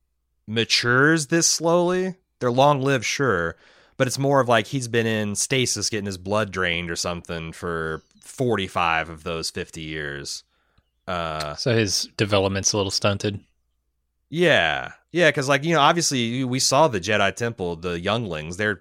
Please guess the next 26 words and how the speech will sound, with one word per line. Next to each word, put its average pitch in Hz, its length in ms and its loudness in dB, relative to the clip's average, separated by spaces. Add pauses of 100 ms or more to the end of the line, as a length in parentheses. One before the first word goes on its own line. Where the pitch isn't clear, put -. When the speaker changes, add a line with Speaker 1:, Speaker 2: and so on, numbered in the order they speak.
Speaker 1:
they're 131 220 4
all 170 160 6
toddlers. 71 640 -6
You 101 80 -6
know, 101 80 -2
there's 143 160 -4
a 131 60 -2
lot 131 220 2
of 90 100 0
ba-, 78 260 -4
kind 95 180 -4
of, 85 120 -6
like, 85 200 -4
relatively 90 540 -6
speaking, 87 320 -10
babies 80 380 -6
in 80 100 -12
there. 80 160 -4
I 113 80 0
could 143 140 -8
see 123 100 -4
Baby 85 320 -4
Yoda 78 260 -6
in 82 100 -10
that 80 200 -6
crowd. 78 540 -6